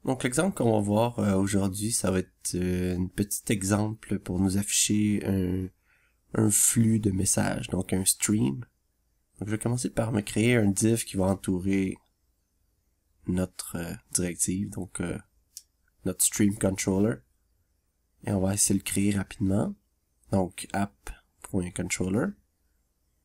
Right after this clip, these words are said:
Notre stream controller, on va lui passer une fonction qui, elle, va accepter un scope en paramètre. Donc, euh,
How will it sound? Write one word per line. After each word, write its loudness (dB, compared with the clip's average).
Notre 0
stream 4
controller, 2
on -4
va -4
lui -6
passer -2
une -2
fonction 0
qui, -4
elle, 4
va 2
accepter -4
un 2
scope 0
en -2
paramètre. -2
Donc, -8
euh, -6